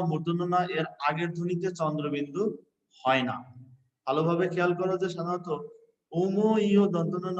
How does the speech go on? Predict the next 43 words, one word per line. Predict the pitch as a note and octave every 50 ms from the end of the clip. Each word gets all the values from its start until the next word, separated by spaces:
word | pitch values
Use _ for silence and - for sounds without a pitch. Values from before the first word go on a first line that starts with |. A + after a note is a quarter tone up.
| F#3 F3+ E3+
মূর্ধন্য | E3 D#3+ F3 F3 F3 F3+
ন | F3 F3 F3 E3+ E3 E3+ E3
এর | D#3+ D#3+
আগের | - C#3 D3 D3 D#3 D#3+ D3+ D3+
ধ্বনিতে | D#3+ E3 E3+ - F3 E3+
চন্দ্রবিন্দু | - D#3 D#3 D3+ D#3 D3+ D3 D3 D3 D3 D3 D3 C#3+ D3
হয় | C#3 C#3 D3 D3
না। | D3 C3+ B2 - - - - _ _ _ _ _ _ _
আহ, | - C3 C3+ C3+ C3+ C3+ - -
কিভাবে? | G3 G3 G3 G3 G3 G#3 G#3+ -
আমরা | - - D#3+ D#3+ D#3+
যেমন | E3 E3+ E3+ E3+ E3 - -
খান | - - C#3 D#3+ F3 F#3
লিখেছি, | F#3 F#3 F3 E3 E3+ E3 - - A#2+ A#2+ - - _ _ _ -
দেখো | C#3 - F3
খান | E3+ - - - C#3+ D#3 E3+ F#3 F#3
লেখায় | F3 E3+ F#3 F#3
আমরা | F#3 F3 F3 E3+
চন্দ্রবিন্দু | E3+ F3 E3 D#3+ D#3 D#3 D#3 D3+ D3+ D3 D3 C#3+
ব্যবহার | C#3+ C#3 C#3 C#3+ C#3+
করতে | D3+ D#3+ D#3 G#3 G#3
পারবো | G3+ E3 C#3 C3+ B2+ B2+
না। | A#2+ A2 - - -
কেন? | D3+ D#3+ E3 F3
দন্ত | D#3+ D#3 D3+ D#3 - E3
ন, | E3 E3+
ন | F3 E3+ D#3+ D3 D3+ E3 F3
এর | F3 F3+ F3+ F3+
আগে | F3+ E3+ E3 F3 E3+
যে | F3 E3+
খ | E3+ - -
আছে, | D3+ D#3+ E3 D#3 - - -
সেই | - - C#3 - -
খর | D3 D3 D3+
উপর | D3 D#3+ D#3
চন্দ্রবিন্দু | D3+ D3+ D3 D3 D3 D3 D3 D3 E3+ E3+
দেওয়া | E3 D3 C#3+ C#3+
যাবে | C#3 C3 B2 B2 A#2
না, | A#2
আমরা | A#2 A#2+ C3 C#3+
আগে | C#3 C#3 C3+
নিয়মে | - D3 D3 E3 D#3 D3+ C#3
বলেছি। | B2 A#2 A2 - - -